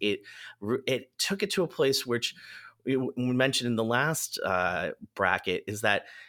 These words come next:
you know, it really, it was fresh, and it's twenty years. It is about the same length of time between now and the original ver-, what the original version was,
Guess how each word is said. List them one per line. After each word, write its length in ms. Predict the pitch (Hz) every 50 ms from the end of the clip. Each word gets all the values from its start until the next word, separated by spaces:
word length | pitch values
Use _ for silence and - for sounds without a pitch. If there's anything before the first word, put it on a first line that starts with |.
| - _ -
you 120 | 110 110 104
know, 120 | 101 - -
it 200 | 123 143 135 -
really, 580 | 110 104 104 120 139 165 160 139 123 110 - -
it 120 | 104 101
was 280 | 107 120 120 110 101 -
fresh, 360 | - - 135 120 113 - - -
and 140 | - 165 170
it's 160 | 170 - -
twenty 420 | - - - - 151 165 190 202
years. 300 | 196 180 170 151 120 - - -
It 120 | 170 -
is 140 | 330 277 -
about 260 | 185 151 147 147 -
the 80 | 110 101
same 440 | - - - 135 131 139 151 151
length 200 | 143 135 135 135
of 100 | 139 110
time 520 | - - - 147 135 123 107 98 92 92 - _ - - _
between 580 | - 110 - - - 131 120 110 107 104 - - - 98 104
now 640 | 98 98 110 117 120 120 127 131 131 131 139 139 - - -
and 300 | 110 117 113 104 101 104
the 160 | 104 101 101
original 540 | 98 95 120 147 151 147 139 120 110 101 92
ver-, 180 | 92 98 95 -
what 280 | 107 104 98 92 107 104
the 80 | 98
original 320 | 98 107 139 147 151 135 107
version 320 | 104 101 98 101 98 98
was, 340 | 98 98 98 - - -